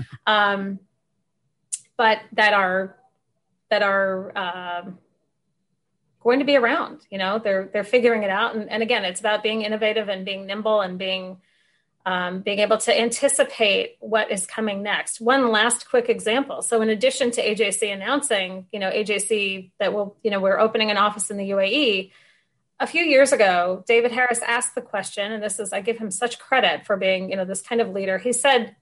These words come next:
to our intergroup relations, interreligious affairs department, "What is the single biggest challenge in intergroup relations?" And the answer was Muslim-Jewish relations. And so rather than run away from that, we invested in it.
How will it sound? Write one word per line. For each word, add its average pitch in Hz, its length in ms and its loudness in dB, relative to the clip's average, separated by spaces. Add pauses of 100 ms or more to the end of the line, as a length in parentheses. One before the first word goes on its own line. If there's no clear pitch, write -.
to 254 140 6
our 208 400 4 (140)
intergroup 254 440 2
relations, 220 560 2
interreligious 208 600 -6
affairs 214 260 -4
department, 196 340 -4
"What 240 160 4
is 240 120 -4
the 262 100 2
single 247 320 4
biggest 214 280 0
challenge - 540 -8 (600)
in 226 140 0
intergroup 214 360 0
relations?" 190 580 -2
And 208 80 -8
the 196 60 -4
answer 202 220 -4
was 196 160 0
Muslim-Jewish 233 760 2
relations. - 640 -6 (500)
And 240 100 -2
so 254 120 6
rather 285 340 6
than 240 220 4
run 240 140 2
away 208 240 4
from 196 180 -12
that, 180 300 -4 (640)
we 254 160 2
invested 254 480 2
in 143 120 -4
it. - 140 -18